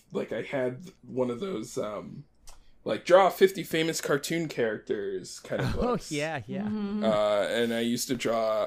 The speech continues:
Speaker 1: uh, Popeye out of that, like, a lot. I drew, oh, I drew a lot of Sonic drawings. Like, s-, all the, like, Sonic characters were, like, really big mainstays in all of my sketchbooks.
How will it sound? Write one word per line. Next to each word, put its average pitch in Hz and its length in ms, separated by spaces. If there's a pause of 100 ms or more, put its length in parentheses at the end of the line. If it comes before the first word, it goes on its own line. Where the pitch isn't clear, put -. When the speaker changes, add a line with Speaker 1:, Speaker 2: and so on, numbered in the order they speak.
Speaker 1:
uh, 101 380
Popeye 123 800
out 120 200
of 120 140
that, 117 400
like, 113 160
a 123 60
lot. 113 680 (220)
I 131 80
drew, 131 440 (100)
oh, 131 180
I 117 160
drew 143 260
a 107 40
lot 117 540
of 113 100
Sonic 113 420
drawings. 127 640 (280)
Like, - 160
s-, - 260
all 113 200
the, 113 100
like, 104 260
Sonic 95 380
characters 107 680
were, 104 140
like, 95 340 (260)
really 113 600
big 104 440
mainstays 92 760
in 110 100
all 104 180
of - 120
my - 120
sketchbooks. - 840